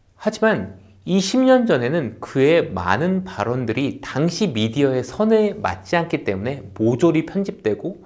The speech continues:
인기를 더 끌지 못하는 이유가 되었죠. 반면 지금은 상대적으로 자유로워진 환경 탓에 인기를 얻게 되었습니다. 반대로 이러한 자유를 누리다가 어느 순간 선을 넘어서 한순간에 나락으로 빠지기도 합니다.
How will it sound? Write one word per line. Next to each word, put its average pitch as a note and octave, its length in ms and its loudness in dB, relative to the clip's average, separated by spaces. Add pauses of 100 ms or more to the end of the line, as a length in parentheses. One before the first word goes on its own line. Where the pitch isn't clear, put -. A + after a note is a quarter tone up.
(160)
인기를 C#3+ 380 -2
더 G#2+ 160 -6
끌지 D#3 240 -4
못하는 A2+ 440 -6
이유가 G2+ 260 -2
되었죠. - 380 -12 (340)
반면 C#3+ 500 2 (440)
지금은 G#3 520 0
상대적으로 A3 840 4
자유로워진 E3 760 0
환경 F#3 400 -4
탓에 D3+ 280 -4
인기를 C#3+ 600 -4
얻게 D3+ 240 -6
되었습니다. - 480 -8 (520)
반대로 A2+ 760 -2 (640)
이러한 E3+ 480 2
자유를 C3+ 420 0
누리다가 A2 720 -2
어느 D#3 300 0
순간 D#3+ 480 -6
선을 B3 360 0
넘어서 F#2 680 -2
한순간에 G#3 720 -2
나락으로 B2+ 580 -6
빠지기도 A2+ 400 -8
합니다. - 320 -18